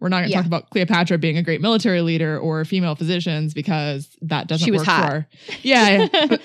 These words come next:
Speaker 1: but she was hot, though. She was hot.
Speaker 2: Yeah. <laughs>
Speaker 1: Yeah, 'cause that doesn't fit for our narrative of, like, oh, men are in charge. There's a patriarchal lineage. Like, if we start getting, if we let the women folk get too many ideas about women being able to do things in our Eurocentric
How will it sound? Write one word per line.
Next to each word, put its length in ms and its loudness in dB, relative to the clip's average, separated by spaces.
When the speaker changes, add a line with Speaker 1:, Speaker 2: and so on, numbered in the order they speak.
Speaker 1:
but 140 0
she 100 0
was 100 2
hot, 320 0
though. 280 -8
She 120 -2
was 100 -4
hot. 220 -2
Speaker 2:
Yeah. 240 -4
<laughs> 160 -8
Speaker 1:
Yeah, 340 2
'cause 160 0
that 100 0
doesn't 280 -2
fit 180 -4
for 80 -2
our 140 4
narrative 540 2
of, 140 -2
like, 240 0
oh, 220 0
men 180 2
are 100 0
in 120 0
charge. 500 -2
There's 200 -4
a 40 -6
patriarchal 560 -6
lineage. 540 0
Like, 260 -4
if 80 -4
we 140 -2
start 340 -4
getting, 400 0
if 720 -16
we 80 0
let 140 -2
the 80 -2
women 260 4
folk 240 0
get 180 -2
too 160 2
many 240 4
ideas 640 0
about 360 -2
women 260 2
being 160 0
able 220 -2
to 80 -4
do 220 0
things 380 -2
in 100 -2
our 120 -2
Eurocentric 720 -2